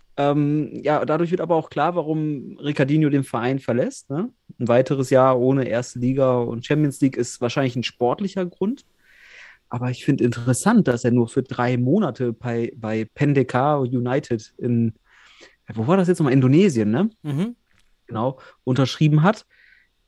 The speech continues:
Speaker 1: Ich habe ja, also ich, ich möchte mal ein Gerücht streuen oder ein, vielleicht auch einfach einen Wunsch. Warum nicht danach in die Bundesliga? Dann startet ja die Bundesliga, nach drei Monaten.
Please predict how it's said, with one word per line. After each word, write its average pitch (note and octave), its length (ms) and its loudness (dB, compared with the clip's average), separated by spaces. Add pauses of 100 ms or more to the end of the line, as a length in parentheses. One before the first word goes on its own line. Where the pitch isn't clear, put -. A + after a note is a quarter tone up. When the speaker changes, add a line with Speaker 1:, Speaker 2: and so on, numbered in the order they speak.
Speaker 1:
Ich - 160 -8
habe A3+ 160 0
ja, G#3+ 80 2
also F3+ 260 -2
ich, - 160 -4
ich E3+ 120 -6
möchte G3 240 2
mal F#3+ 160 2
ein E3+ 100 2
Gerücht E3 360 0
streuen B2+ 580 0
oder C#3 180 -2
ein, C#3 180 -4 (120)
vielleicht D3 240 0
auch B2+ 80 2
einfach C#3 320 -2
einen A#2 100 -2
Wunsch. C#3 420 -2 (640)
Warum F#3 420 0
nicht C4 300 -2
danach A#3 260 -4
in A3+ 100 2
die A3+ 40 2
Bundesliga? C3+ 680 -4 (180)
Dann F3 260 0
startet A3+ 380 0
ja G#3 60 4
die G3 80 2
Bundesliga, C3 600 -2 (280)
nach C3 80 -4
drei C3 240 2
Monaten. C3 540 0